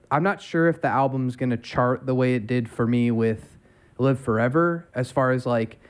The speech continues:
Live Forever was really fresh. It kind of brought back this sound that we liked from the early two thousands with, like, Block Party, but completely di-, different and, like, better in a lot of ways. And, um,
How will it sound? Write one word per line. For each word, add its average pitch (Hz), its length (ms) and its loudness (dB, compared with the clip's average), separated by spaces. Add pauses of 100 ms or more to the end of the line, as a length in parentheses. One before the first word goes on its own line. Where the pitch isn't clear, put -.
(160)
Live 233 160 2
Forever 170 320 2
was 143 180 -2
really 139 220 2
fresh. 139 680 -2
It 139 120 -6
kind 143 180 0
of 123 100 -2
brought 135 280 2
back 127 280 -2
this 127 160 -4
sound 127 460 0
that 117 180 0
we 127 140 0
liked 123 280 0
from 117 220 -2
the 113 60 0
early 120 260 0
two 120 180 -2
thousands 120 460 -2
with, 117 120 -8
like, 110 200 -6
Block 117 300 0
Party, 117 300 0
but 113 300 -2 (440)
completely 143 520 2
di-, 139 320 0
different 135 500 0
and, 117 160 0
like, 113 200 -2 (680)
better 139 580 0
in 147 80 -2
a 156 60 2
lot 156 180 2
of 160 60 0
ways. 165 480 0 (540)
And, 135 560 2 (680)
um, 120 560 0